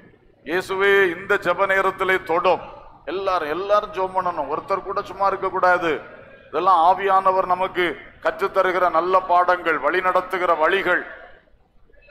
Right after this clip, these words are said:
ஆமென். இந்த நபரை ரட்சியோ, இந்த நபர் சர்ச்சுக்கு வரணும், ரட்சிக்கப்படணும், ஞானஸ்நானம் எடுக்கணும்,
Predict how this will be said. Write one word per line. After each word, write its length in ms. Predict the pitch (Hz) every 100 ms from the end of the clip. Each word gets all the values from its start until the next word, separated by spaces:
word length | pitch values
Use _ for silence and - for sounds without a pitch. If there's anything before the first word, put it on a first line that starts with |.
| - -
ஆமென். 720 | 131 165 180 190 190 185 165
இந்த 180 | 156 165
நபரை 340 | 151 160 190
ரட்சியோ, 640 | 180 165 - 196 190 180 - - - - _ -
இந்த 220 | 165 170
நபர் 520 | 165 175 185 175 127
சர்ச்சுக்கு 580 | - 170 - 196 185 170
வரணும், 380 | 185 190 180 123 - - - - -
ரட்சிக்கப்படணும், 720 | 170 - 196 185 185 190 180
ஞானஸ்நானம் 640 | 160 190 190 170 190 190
எடுக்கணும், 640 | 180 185 185 190 185 160